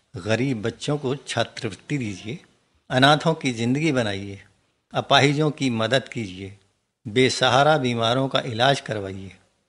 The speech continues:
अभागी और संकटग्रस्त विधवाओं का विवाह करवाइए। यदि आपका पेट अच्छी तरह से भर रहा है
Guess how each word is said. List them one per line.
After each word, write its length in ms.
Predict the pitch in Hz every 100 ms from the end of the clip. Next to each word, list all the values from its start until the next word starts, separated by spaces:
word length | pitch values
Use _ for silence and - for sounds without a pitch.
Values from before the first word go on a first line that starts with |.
| _ _ _
अभागी 480 | 131 120 127 156 190
और 220 | 151 143
संकटग्रस्त 920 | - 135 127 127 127 107 123 156 - 135
विधवाओं 520 | 107 107 110 131 139
का 120 | 123
विवाह 380 | 104 101 113 131
करवाइए। 580 | - 107 98 101 98 - _ _ -
यदि 200 | 131 123
आपका 280 | 123 120 120
पेट 320 | - 135 131
अच्छी 260 | 135 - 131
तरह 200 | 131 127
से 120 | 131
भर 180 | 110 110
रहा 280 | 123 117 131
है 300 | 147 180